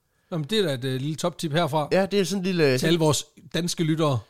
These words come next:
Speaker 2: Så kan man tage noget med herfra, hvis man bor tæt på Givskud Zoo eller sådan noget.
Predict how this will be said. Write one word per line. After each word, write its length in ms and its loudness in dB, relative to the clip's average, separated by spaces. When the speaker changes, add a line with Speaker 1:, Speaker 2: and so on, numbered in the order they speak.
Speaker 2:
Så 120 0
kan 100 0
man 120 2
tage 140 -2
noget 160 2
med 80 2
herfra, 300 0
hvis 160 -8
man 100 -2
bor 200 0
tæt 180 -6
på 300 -4
Givskud 320 -4
Zoo 340 0
eller 180 -4
sådan 140 -8
noget. 200 -4